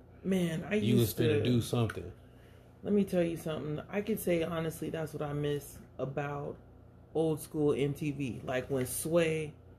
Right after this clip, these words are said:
Speaker 1: was on M T V type uh, Carson Daly, all those people, before it started turning into just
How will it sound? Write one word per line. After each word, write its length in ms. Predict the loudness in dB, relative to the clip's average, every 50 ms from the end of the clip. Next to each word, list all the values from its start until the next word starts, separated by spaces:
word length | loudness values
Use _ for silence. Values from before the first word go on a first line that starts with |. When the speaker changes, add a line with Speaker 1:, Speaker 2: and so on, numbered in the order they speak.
| -20 -20 -20 -20 -20 -20 -20 -20 -20 -20 -20 -20 -20 -20 -6
Speaker 1:
was 300 | 0 4 4 4 4 2 0 -2
on 560 | 0 0 2 2 2 2 2 2 0 -2 -4 -6 -8 -4
M 180 | 0 0 0 0
T 220 | -2 -4 -6 -4
V 540 | -4 -2 -2 -2 -2 -2 -2 -2 -2 -4 -4 -8 -14 -14 -8
type 320 | -4 -2 0 0 0 -2 -4 -10 -20 -20 -20 -18 -18 -18 -18 -18 -20 -20 -20 -20 -20 -20 -20 -20 -20 -20 -20 -20 -20 -20 -20 -20 -18 -6 0 2
uh, 120 | 2 2
Carson 540 | 2 0 -4 -2 0 0 0 0 0 0 2
Daly, 560 | 4 4 4 4 4 4 2 2 0 0 -2 -4 -8 -18 -20 -20 -20 -20 -20 -12 -6 -2
all 160 | 0 2 4
those 200 | 6 6 4 4
people, 520 | 0 -4 -6 -4 -2 0 2 2 2 2 2 0
before 460 | 0 -2 0 0 2 4 6 8 8 6
it 80 | 6 4
started 400 | 0 -4 0 2 2 2 2 0
turning 360 | 0 0 0 0 0 2 0
into 400 | 0 0 0 0 2 2 2 2
just 260 | 2 0 -2 -2 -4